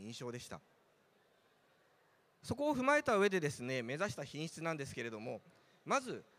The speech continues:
ナチュラルの良さ、こちらをですね、あの、いかに表現するかということでした。次お願いします。そして、ストロベリーのような熟れて甘酸っぱい酸味を出しつつ、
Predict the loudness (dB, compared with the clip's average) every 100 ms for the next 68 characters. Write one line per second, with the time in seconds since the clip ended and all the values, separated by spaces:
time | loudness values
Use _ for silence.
0 | _ 2 2 2 2 4 4 0 -2 -2
1 | -4 -6 _ _ _ -6 -4 2 6 6
2 | 4 0 -2 -2 -2 -4 _ _ _ _
3 | -6 -4 -4 -2 0 0 -2 -2 -2 -4
4 | -6 -8 -10 -4 -2 -2 -4 -8 -10 -14
5 | _ _ _ _ _ _ _ _ _ _
6 | _ _ _ _ -20 -20 -20 _ _ _
7 | _ _ _ _ _ _ _ _ _ _
8 | _ _ _ _ _ 0 6 8 8 6
9 | 6 8 8 6 6 6 6 6 6 4
10 | 2 -16 -4 4 4 4 2 2 0 -2
11 | 2 2 0 -2 4 4 4 -4 0 2
12 | 2 2 0 -4 -4 -6 -2 -2